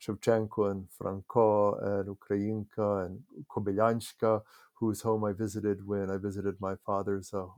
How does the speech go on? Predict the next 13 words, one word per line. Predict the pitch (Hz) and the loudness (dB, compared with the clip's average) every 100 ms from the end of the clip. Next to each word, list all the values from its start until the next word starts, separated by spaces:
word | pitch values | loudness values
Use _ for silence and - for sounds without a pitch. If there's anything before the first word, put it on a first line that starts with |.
| 101 | -8
native | 107 101 98 - | -4 -2 -4 -8
city | - 104 98 98 | -4 -2 -2 -2
of | - 98 90 _ - - _ | -2 -2 -4 _ -20 -20 _
Chernivtsi. | - 110 101 101 - - 131 117 107 107 _ _ _ - | 2 2 2 -6 -6 -2 0 2 0 -4 _ _ _ -6
And, | 113 107 104 101 98 | -2 0 -2 -4 -2
uh, | 107 101 101 107 - 101 120 | 2 4 4 0 -4 -6 0
then | 113 104 101 - | 2 2 0 -2
I | 101 | -2
was | 104 101 107 | 0 -2 2
also, | 101 - 110 101 | 0 2 0 2
uh, | 107 95 98 _ | 0 -2 -4 _
pretty, | - 107 101 | 0 2 2
uh, | 101 98 | 2 0